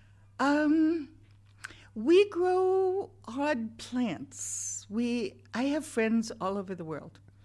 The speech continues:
who come to visit, and they often will bring me seeds and say, "Could you try this? See if it will grow here." I miss it. Um,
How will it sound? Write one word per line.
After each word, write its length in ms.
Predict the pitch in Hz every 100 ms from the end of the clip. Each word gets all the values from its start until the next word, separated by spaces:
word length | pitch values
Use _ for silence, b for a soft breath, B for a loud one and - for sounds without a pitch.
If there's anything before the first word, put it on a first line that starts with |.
| b b b -
who 120 | 214
come 360 | - 214 214 220
to 120 | 202
visit, 440 | 185 170 190 180 -
and 160 | 180
they 120 | 180
often 340 | 175 202 233 226
will 80 | 185
bring 260 | 185 180
me 280 | 175 175 170
seeds 540 | - - 165 202 - - b b b b
and 120 | 196
say, 120 | 220 208
"Could 240 | 269 254
you 80 | 339
try 280 | - 294 208
this? 440 | 135 160 - -
See 220 | - - 330
if 100 | 392
it 100 | 233
will 140 | 226
grow 220 | 220 160
here." 300 | 170 175 247 -
I 80 | 190
miss 320 | 220 226 -
it. 60 | - - - - B B B B B B
Um, 560 | 190 185 185 180 175